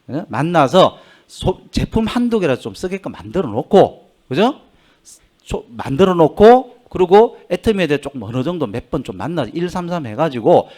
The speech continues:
몇 번 좀 만나가지고 어느 정도 조금 한번 들어볼 생각이나 있는 사람을 가지고 모셔놔야 되지. "야, 등산 가자." 그러면서 속리산으로 석세스 아카데미 데리고 가버려.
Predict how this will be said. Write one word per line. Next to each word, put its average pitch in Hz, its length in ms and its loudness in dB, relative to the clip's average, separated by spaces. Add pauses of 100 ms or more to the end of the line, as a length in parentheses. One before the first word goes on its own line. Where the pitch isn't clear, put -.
(180)
몇 - 180 -8
번 165 140 -2
좀 113 160 -2
만나가지고 139 560 -2
어느 117 160 -10
정도 139 560 2
조금 120 220 -10
한번 113 200 -12
들어볼 143 500 0 (260)
생각이나 220 600 -2
있는 147 480 -6
사람을 175 460 -2
가지고 120 340 -6
모셔놔야 123 500 -6
되지. 95 560 0 (840)
"야, 156 100 4
등산 156 400 2
가자." 196 220 6
그러면서 156 240 2
속리산으로 165 680 0
석세스 156 380 -4
아카데미 120 340 -6
데리고 104 260 -8
가버려. 82 340 -20